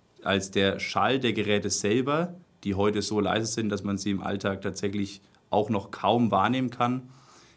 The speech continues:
ist der Schalldruckpegeldifferenz. Das heißt, wir haben beispielsweise in Städten immer die Herausforderung, ich habe ja in irgendeiner Form eine Durchdringung in der Wand. Das heißt, da ist ein Loch, da ist natürlich ein Lüfter drin, da ist eine Dämmung drin, da ist alles drin. Aber, ähm,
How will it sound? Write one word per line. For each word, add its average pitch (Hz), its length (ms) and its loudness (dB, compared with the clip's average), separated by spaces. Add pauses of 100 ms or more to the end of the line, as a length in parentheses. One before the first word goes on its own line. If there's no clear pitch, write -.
(140)
ist 110 200 -2
der 107 140 2
Schalldruckpegeldifferenz. 113 1700 0
Das - 200 -8
heißt, 107 300 -4
wir 95 120 -4
haben 104 260 -2
beispielsweise 98 420 -6
in 85 100 -6
Städten 147 520 -4 (400)
immer 117 160 2
die 113 140 4
Herausforderung, 135 960 2 (680)
ich 101 160 -8
habe 107 200 6
ja 120 120 8
in 113 100 4
irgendeiner 113 380 2
Form 110 300 2
eine 104 120 0
Durchdringung 113 540 4
in 95 80 2
der 90 100 0
Wand. 85 240 -4
Das - 100 -8
heißt, 98 280 0
da 92 80 0
ist 90 100 -4
ein 85 140 -4
Loch, 135 280 2
da 95 120 -4
ist 95 60 -6
natürlich 98 280 -2
ein 95 80 -2
Lüfter 139 300 0
drin, 120 240 0
da 101 60 0
ist 92 80 -6
eine 90 80 -6
Dämmung 120 300 0
drin, 107 200 -2
da 98 80 -2
ist - 80 -8
alles 90 240 -8
drin. 175 380 0 (680)
Aber, 131 640 4
ähm, 101 500 2